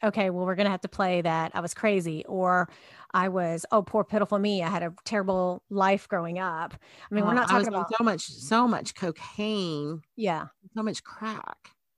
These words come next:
Speaker 1: Yeah, I mean, no one, like you
Speaker 2: And
Speaker 1: said, no one forced her to
Speaker 2: that, that makes me not want to give you the benefit of the doubt anyway.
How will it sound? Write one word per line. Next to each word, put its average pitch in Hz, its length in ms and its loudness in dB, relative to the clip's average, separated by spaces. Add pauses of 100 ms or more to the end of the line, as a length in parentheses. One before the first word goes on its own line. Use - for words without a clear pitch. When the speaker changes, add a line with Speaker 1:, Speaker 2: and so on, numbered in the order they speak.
(140)
Speaker 1:
Yeah, 196 140 -2
I - 20 -4
mean, 175 160 -2
no 202 100 2
one, 226 260 0
like 196 120 -2
you 190 60 -6
Speaker 2:
And 202 80 -4
Speaker 1:
said, 147 200 -14
no 170 100 -6
one 196 120 0
forced - 380 -8
her 160 200 -6
to 147 340 -8
Speaker 2:
that, - 340 2
that 339 260 2
makes 254 340 4
me 185 140 2
not 160 880 2 (720)
want 175 220 -2
to 190 80 -6
give 165 180 -2
you 160 160 2
the 160 100 4
benefit 156 300 -2
of 151 80 -2
the 151 60 -4
doubt 147 240 -4
anyway. 160 520 -10